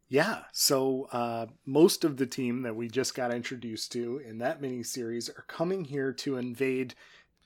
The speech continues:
Tion. This is the floating island city of Tion. This is wild. This is wild.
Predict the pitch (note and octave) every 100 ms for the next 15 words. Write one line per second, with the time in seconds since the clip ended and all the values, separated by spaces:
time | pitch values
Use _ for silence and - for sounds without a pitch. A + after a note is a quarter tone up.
0 | _ _ _ _ _ _ _ _ _ -
1 | C#3 - - D4+ C#4+ - - _ _ _
2 | _ _ _ _ _ _ - D#3 G3 A#3
3 | G3 - - - _ _ _ C#3+ E3+ -
4 | D#3 D3+ E3+ G3+ G#3 - _ C#3 C#3 D#3
5 | F3+ F#3 - C#3 B2+ D3+ C#3+ - A3+ D#4+
6 | F#3+ - - - _ G3+ B3 D#4 A#3+ A#3
7 | C4 D4 E3+ A#2 - - - E3+ G3+ F#3
8 | E3+ D3+ D3 A2+ G#2+ C#3